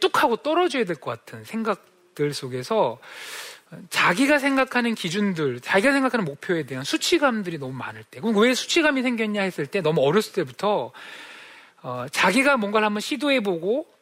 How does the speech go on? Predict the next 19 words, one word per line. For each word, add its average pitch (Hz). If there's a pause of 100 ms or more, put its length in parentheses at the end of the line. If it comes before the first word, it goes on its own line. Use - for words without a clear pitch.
(160)
성취감을 294
느껴보고 147
다시 190 (100)
또 170
배워서 143
조종해보고 165 (500)
이런 226
걸 240
할 277
기회가 311
없는 165
거예요. 107
왜요? 127 (600)
부모님들이 311
다 -
해주시니까. 170 (680)
그리고 220
예전에는 240
이제 175